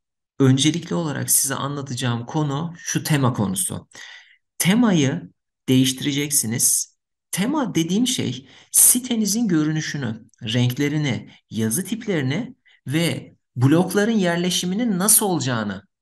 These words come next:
ayarlamak için kullanacağınız seçenek. Şöyle düşünün, hepinizin telefonda temalar seçeneği vardır. O temalara bastığınız anda telefonunuzun bir anda duvar kağıdı değişir,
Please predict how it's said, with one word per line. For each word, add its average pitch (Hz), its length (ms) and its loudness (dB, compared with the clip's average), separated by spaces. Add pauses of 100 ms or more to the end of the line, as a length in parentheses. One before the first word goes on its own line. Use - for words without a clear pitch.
(120)
ayarlamak 120 520 0
için 110 200 -6
kullanacağınız 104 640 -2
seçenek. - 580 -4 (280)
Şöyle 220 340 0
düşünün, 131 380 0 (260)
hepinizin 214 520 0
telefonda 202 640 -2
temalar 202 420 -2
seçeneği 175 540 -2
vardır. 165 460 -6 (1500)
O 165 160 -2
temalara 208 520 2
bastığınız 185 540 2
anda 151 440 -2 (300)
telefonunuzun 180 920 2
bir 180 140 0
anda 175 320 -2
duvar 165 300 -2
kağıdı 165 380 -6
değişir, 165 600 -4